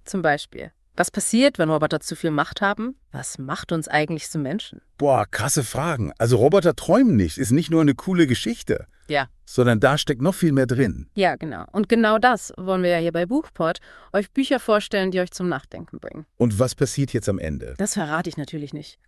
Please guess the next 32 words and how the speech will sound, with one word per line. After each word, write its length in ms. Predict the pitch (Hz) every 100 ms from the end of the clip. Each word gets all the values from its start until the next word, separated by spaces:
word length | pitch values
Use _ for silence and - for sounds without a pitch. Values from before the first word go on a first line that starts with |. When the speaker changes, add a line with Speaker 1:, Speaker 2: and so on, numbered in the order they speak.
| _
Speaker 1:
Aber 240 | 190 196
eins 220 | 175 196
kann 140 | - 170
ich 80 |
sagen, 340 | 143 127 147 190 _ -
es 100 | 175
ist 120 | 170
ein 120 | 180
Ende, 240 | - 175 175
das 180 | 170
Hoffnung 320 | 247 - 262 160
macht. 300 | 110 - -
Speaker 2:
Hoffnung? 440 | 123 165 - 110 73 _ _ _ _ _ _
In 100 | 107
einer 360 | 123 117 113
Welt 240 | 95 147 131
voller 320 | - 131 123
Roboter? 520 | 107 110 101 - - -
Speaker 1:
Ja, 260 | 185 135 - -
genau. 280 | - 95 - _ _ -
Es 120 | - -
zeigt, 240 | 202 -
dass 100 | 185
es 120 | 190
immer 240 | 196 202 220
Hoffnung 320 | 208 202 185
gibt, 220 | 175 -
selbst 420 | - 160 165 -
wenn 80 | 160
alles 320 | - 135 -
verloren 360 | - 139 143 -
scheint. 420 | - - - -